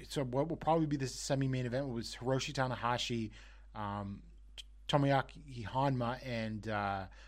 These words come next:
Togi Makabe versus Keiji Muto, uh, Naomichi Marufuji,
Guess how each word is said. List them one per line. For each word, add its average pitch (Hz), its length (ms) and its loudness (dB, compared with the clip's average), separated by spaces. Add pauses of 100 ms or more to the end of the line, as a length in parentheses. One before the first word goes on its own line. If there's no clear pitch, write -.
(120)
Togi 131 240 4
Makabe 120 640 2
versus 120 540 -2 (300)
Keiji 127 300 2
Muto, 135 440 2 (380)
uh, 104 520 0
Naomichi 123 400 -2
Marufuji, 120 540 0